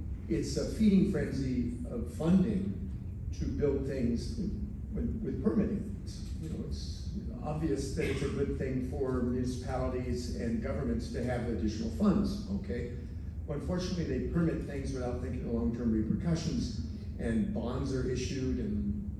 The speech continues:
construction's great, and people get new houses, and that's wonderful until things change. So stepping back and looking at things in a longer term, like Serge is talking about, is extremely important.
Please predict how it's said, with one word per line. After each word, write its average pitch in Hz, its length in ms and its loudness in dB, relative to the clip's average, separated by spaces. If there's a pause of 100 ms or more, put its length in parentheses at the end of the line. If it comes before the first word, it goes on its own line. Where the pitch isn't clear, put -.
(280)
construction's - 580 0
great, - 220 0
and - 180 -2
people 131 220 -2
get 120 260 0
new 123 140 2
houses, 123 420 0
and 110 80 2
that's - 280 -2
wonderful 127 400 0
until 143 460 -2
things 117 400 0
change. - 360 2 (920)
So - 240 -6
stepping - 580 -2
back 139 320 -2
and 123 160 -4
looking - 260 -2
at - 120 -2
things - 220 0
in 120 60 -2
a 113 80 2
longer 156 440 2
term, 131 300 -2
like 135 140 2 (280)
Serge 175 280 0
is - 160 -2
talking - 320 -2
about, 113 420 -2
is - 140 0
extremely 170 500 2
important. - 520 0